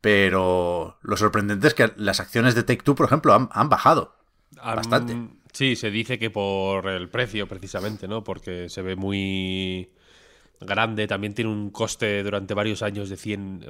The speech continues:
Speaker 2: estiman que van a gastar cien millones de dólares en gastos relacionados con esta adquisición durante varios años.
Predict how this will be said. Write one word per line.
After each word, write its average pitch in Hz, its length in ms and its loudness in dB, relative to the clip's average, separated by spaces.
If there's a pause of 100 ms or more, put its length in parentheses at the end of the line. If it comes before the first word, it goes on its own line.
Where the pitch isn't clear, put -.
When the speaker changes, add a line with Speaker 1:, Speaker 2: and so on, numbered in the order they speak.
(240)
Speaker 2:
estiman 110 480 -4
que 104 160 -4
van 104 400 -2
a 101 80 -4
gastar 107 360 -4
cien 101 360 -6
millones 101 400 -6
de 98 100 -6
dólares 98 760 -6 (1000)
en 101 240 -8
gastos 107 420 -2
relacionados 101 640 -6
con 101 120 -8
esta 95 180 -12
adquisición 104 580 -4
durante 95 260 -6
varios 95 280 -6
años. 104 420 -6